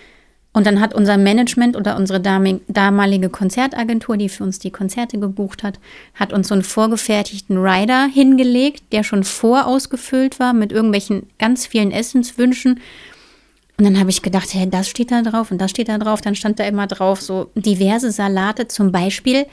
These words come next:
Eiersalat. <laughs> Und dann habe ich immer gedacht, "Ja, warum steht das denn da?" Und ich wusste überhaupt nicht, dass man das selber irgendwie sich aussuchen könnte, was man da reinschreibt oder was einem lieb wäre oder was nicht.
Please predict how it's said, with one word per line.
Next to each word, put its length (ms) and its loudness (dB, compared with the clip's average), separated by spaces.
Eiersalat. 840 2
<laughs> 640 0
Und 320 4
dann 160 2
habe 140 2
ich 120 -6
immer 180 4
gedacht, 340 0
"Ja, 80 2
warum 220 0
steht 280 -6
das 160 -2
denn 200 0
da?" 260 2
Und 240 -4
ich 140 -6
wusste 320 0
überhaupt 440 2
nicht, 320 -2
dass 200 -4
man 240 0
das 240 -4
selber 640 2
irgendwie 320 0
sich 280 -6
aussuchen 580 -4
könnte, 440 0
was 160 -2
man 160 -2
da 120 0
reinschreibt 840 -2
oder 160 -2
was 220 -2
einem 220 0
lieb 340 0
wäre 240 0
oder 200 -2
was 220 -6
nicht. 320 0